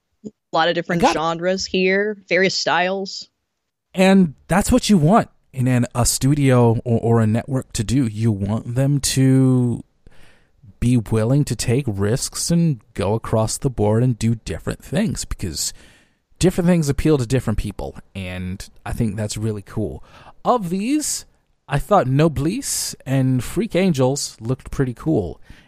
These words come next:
Speaker 2: And I would say in a third spot, Inspector actually looked pretty cool.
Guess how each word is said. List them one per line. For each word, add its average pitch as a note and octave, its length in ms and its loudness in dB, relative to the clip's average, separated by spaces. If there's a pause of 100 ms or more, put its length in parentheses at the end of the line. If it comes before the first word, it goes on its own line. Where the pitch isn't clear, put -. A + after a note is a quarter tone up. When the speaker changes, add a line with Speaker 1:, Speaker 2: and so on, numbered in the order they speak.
(120)
Speaker 2:
And B2+ 480 4
I B2+ 80 -4
would C3 120 0
say C#3 300 0
in B2+ 140 0
a A#2+ 80 2
third F3+ 640 0
spot, - 420 -4
Inspector D3+ 680 -4 (200)
actually F2 400 -12
looked E2+ 260 -12
pretty - 220 -10
cool. - 300 -16